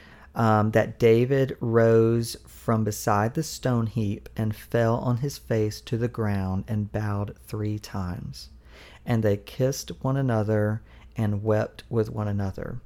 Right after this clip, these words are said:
David weeping the most. Then Da-, then Jonathan said to David, "Go in peace, because we have sworn, both of us, in the name of the Lord, saying, 'The Lord shall be between me and you,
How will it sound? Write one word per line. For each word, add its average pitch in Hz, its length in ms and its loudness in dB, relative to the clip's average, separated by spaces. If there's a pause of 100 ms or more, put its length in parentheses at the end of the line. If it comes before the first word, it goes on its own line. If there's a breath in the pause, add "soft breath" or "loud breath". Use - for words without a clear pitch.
(220)
David 110 500 2
weeping 107 400 -2
the - 80 -6
most. - 560 -6 (580 loud breath)
Then 113 240 6
Da-, 110 380 6
then 131 200 4
Jonathan 131 460 2
said 120 320 -2
to 127 100 -8
David, 101 520 0 (160)
"Go 113 240 6
in 165 100 2
peace, 110 580 -4 (120)
because 110 380 -2
we 113 120 0
have 117 180 -4
sworn, 107 720 -2
both 123 300 2
of 110 100 -4
us, 98 280 -4
in 117 160 -2
the 107 80 0
name 104 260 0
of 120 80 -6
the 151 100 0
Lord, 104 440 0
saying, 104 640 0 (460 loud breath)
'The 117 120 4
Lord 113 400 4
shall 147 180 -2
be 120 320 0
between 110 800 -2
me 110 340 -2
and 107 220 -2
you, 104 440 -4